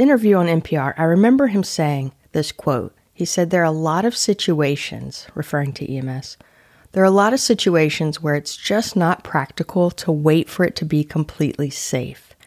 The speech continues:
And you gotta just try to weigh the odds." With that quote, I knew he'd be a guest well matched for Medic Mindset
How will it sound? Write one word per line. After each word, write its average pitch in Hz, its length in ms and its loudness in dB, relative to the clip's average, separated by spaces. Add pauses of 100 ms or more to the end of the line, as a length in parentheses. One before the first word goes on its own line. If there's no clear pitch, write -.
And 185 120 4
you 185 60 4
gotta 196 220 4
just 185 240 0
try 165 180 2
to 151 100 2
weigh 147 260 0
the 139 180 -4
odds." - 600 -10 (840)
With - 320 -2
that 202 320 0
quote, 131 480 -2 (160)
I 180 260 2
knew 160 440 2 (260)
he'd 180 240 -2
be 185 120 2
a 180 60 2
guest 147 440 -4
well 160 200 0
matched 139 380 -4
for 151 160 -4
Medic 135 240 -2
Mindset 131 480 -10